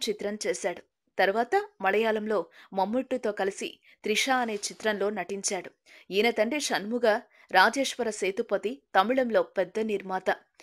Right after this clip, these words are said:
ప్రముఖ తమిళ నటి లత ఈయనకు అక్కయ్య. సౌత్ ఇండియన్ ఫిల్మ్ ఛాంబర్ ఫిల్మ్ ఇన్‌స్టిట్యూట్లో యాక్టింగ్లో రెండేళ్ల కోర్సు చేశాడు. తన భార్య శ్రీప్రియ దర్శకత్వంలో వచ్చిన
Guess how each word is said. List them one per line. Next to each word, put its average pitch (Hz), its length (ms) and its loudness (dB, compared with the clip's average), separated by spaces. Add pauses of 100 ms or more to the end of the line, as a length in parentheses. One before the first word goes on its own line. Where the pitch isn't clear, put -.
(260)
ప్రముఖ 247 320 4 (640)
తమిళ 240 300 6
నటి 240 300 -2 (180)
లత 196 260 2 (160)
ఈయనకు 214 360 0 (200)
అక్కయ్య. 190 420 -4 (500)
సౌత్ 277 380 6
ఇండియన్ 254 280 -2
ఫిల్మ్ 240 260 -4
ఛాంబర్ 220 460 0
ఫిల్మ్ 240 320 -2
ఇన్‌స్టిట్యూట్లో 214 600 -4 (380)
యాక్టింగ్లో 214 640 2 (480)
రెండేళ్ల 240 440 6 (120)
కోర్సు 214 260 2
చేశాడు. 180 440 -4 (440)
తన 214 160 6 (120)
భార్య 254 280 8
శ్రీప్రియ 254 500 0
దర్శకత్వంలో 214 680 -2
వచ్చిన 196 300 -2